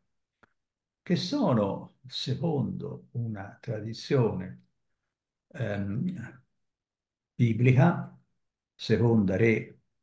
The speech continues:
diciassette ventiquattro, dove si dice: "I coloni stranieri pro-, portati dai conquistatori assiri provenivano da cinque città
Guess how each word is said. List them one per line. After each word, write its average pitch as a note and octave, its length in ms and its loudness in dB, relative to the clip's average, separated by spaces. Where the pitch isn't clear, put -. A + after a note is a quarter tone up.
diciassette A2 680 -2
ventiquattro, F#2 960 0
dove E3 260 6
si A3+ 160 4
dice: A#2+ 240 4
"I A#2+ 80 6
coloni C#3 340 6
stranieri C3+ 480 2
pro-, C3 420 2
portati C3 480 0
dai B2 200 4
conquistatori C#3 760 0
assiri - 840 -4
provenivano D#3+ 680 2
da G#2 340 -8
cinque C3 500 0
città - 800 -6